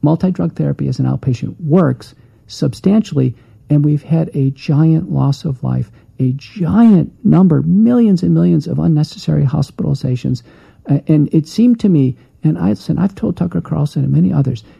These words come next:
it seems to me early on there was an, an intentional, very comprehensive suppression of early treatment in order to promote fear, suffering, isolation,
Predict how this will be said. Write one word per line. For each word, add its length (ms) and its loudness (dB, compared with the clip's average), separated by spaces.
it 80 -2
seems 360 2
to 80 -2
me 220 2
early 320 2
on 240 -2
there 160 4
was 420 0
an, 160 4
an 80 4
intentional, 760 0
very 420 2
comprehensive 880 0
suppression 680 0
of 140 2
early 280 2
treatment 480 -2
in 140 4
order 240 4
to 160 -2
promote 400 0
fear, 460 0
suffering, 600 -2
isolation, 640 0